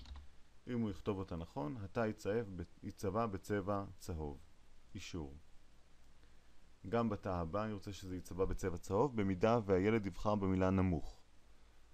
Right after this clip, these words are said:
עיצוב מותנה, כללי, אה, סימון תאים, שווה ל, אני מקליד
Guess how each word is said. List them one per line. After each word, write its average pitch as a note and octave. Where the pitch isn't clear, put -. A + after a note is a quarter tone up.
עיצוב G#2
מותנה, A2
כללי, G2+
אה, E2+
סימון E2+
תאים, B2
שווה G2
ל, G#2+
אני F2+
מקליד F#2+